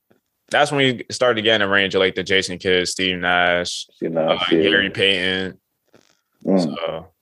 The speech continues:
Speaker 1: how would I rank those three? I'll go Gary Payton, number seven.
Speaker 2: Oh.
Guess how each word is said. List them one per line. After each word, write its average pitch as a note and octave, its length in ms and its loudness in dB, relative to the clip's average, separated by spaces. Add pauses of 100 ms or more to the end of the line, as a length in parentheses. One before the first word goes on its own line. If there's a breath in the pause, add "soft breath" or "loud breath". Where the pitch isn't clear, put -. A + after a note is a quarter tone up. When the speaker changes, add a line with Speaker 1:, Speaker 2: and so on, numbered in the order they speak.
(380)
Speaker 1:
how A#2+ 180 4
would G2+ 80 4
I F2 100 4
rank E2+ 260 -4
those D#2+ 260 -8
three? - 320 -12 (1700)
I'll B2+ 200 4
go G2+ 160 4
Gary F2+ 260 2
Payton, E2+ 320 -2
number E2 220 -8
seven. - 420 -8 (1200)
Speaker 2:
Oh. A2+ 540 2